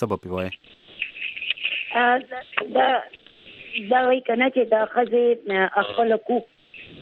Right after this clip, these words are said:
Speaker 2: چا نه پته کوي؟ دا، دا ویلې
Speaker 1: جی، هغې وایي،
Speaker 2: تاسو ریپیټ
Speaker 1: ښه،
Speaker 2: کوئ که
Speaker 1: یحیی، یحیی
Speaker 2: کوئ؟
Speaker 1: وویل چې ښځه په کور کې وي، نو، آ، محفوظ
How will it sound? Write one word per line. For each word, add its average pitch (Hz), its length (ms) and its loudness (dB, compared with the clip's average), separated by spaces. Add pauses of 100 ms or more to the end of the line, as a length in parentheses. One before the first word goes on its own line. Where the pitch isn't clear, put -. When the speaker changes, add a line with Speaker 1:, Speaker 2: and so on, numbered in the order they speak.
(140)
Speaker 2:
چا 294 140 4
نه 285 120 2
پته 247 260 2
کوي؟ 233 200 0
دا، 269 220 4 (120)
دا 247 140 2
ویلې 269 420 2 (480)
Speaker 1:
جی، 123 220 2
هغې 143 420 4
وایي، 156 120 8
Speaker 2:
تاسو 240 120 2
ریپیټ 233 240 -2
Speaker 1:
ښه، - 160 0
Speaker 2:
کوئ 220 160 2
که 214 160 2
Speaker 1:
یحیی، 120 280 2
یحیی 120 260 2
Speaker 2:
کوئ؟ 156 180 8
Speaker 1:
وویل 156 240 4
چې 131 200 2 (100)
ښځه 143 320 6 (340)
په 117 80 2
کور 147 220 2
کې 135 160 -2
وي، 127 200 2
نو، 113 360 4
آ، 98 140 0
محفوظ 101 440 0